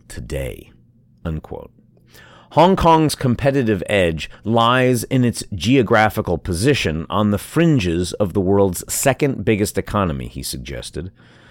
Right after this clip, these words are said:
The closing message was blunt. The best way to continuously improve was to integrate further into China's national development plans.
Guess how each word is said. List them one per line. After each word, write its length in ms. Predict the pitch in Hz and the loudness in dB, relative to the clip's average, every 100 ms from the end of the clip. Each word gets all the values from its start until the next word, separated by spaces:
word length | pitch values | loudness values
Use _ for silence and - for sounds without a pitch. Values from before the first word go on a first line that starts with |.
| - - | -20 -8
The 80 | 113 | -6
closing 600 | - 139 160 156 139 117 | -2 6 8 8 6 4
message 400 | 131 123 107 101 | 2 2 0 -2
was 160 | 117 127 | -2 -4
blunt. 520 | - 127 67 - - - - - _ _ _ | 0 0 0 -6 -14 -16 -20 -20 _ _ _
The 80 | - | -2
best 320 | 104 123 - | 0 0 2
way 220 | 117 127 | 4 4
to 80 | 110 | 2
continuously 880 | - 104 87 127 135 110 101 92 87 | -2 -2 0 0 2 2 2 0 0
improve 640 | 76 - 107 113 143 147 - - - _ _ _ _ | -2 -2 0 2 0 -2 -8 -20 -20 _ _ _ _
was 240 | - 98 - | -4 -2 -2
to 100 | - | 0
integrate 520 | 135 123 107 117 98 | 0 0 2 2 2
further 480 | - 147 131 101 95 | 0 2 4 2 0
into 300 | 95 90 98 | -2 -4 -4
China's 500 | - 95 87 80 78 | -2 -2 -2 -4 -6
national 580 | 80 80 80 82 78 | -6 -6 -6 -6 -8
development 640 | 67 82 80 78 - - - | -6 -6 -4 -6 -8 -14 -16
plans. 640 | - 53 50 - - - | -14 -14 -16 -20 -20 -20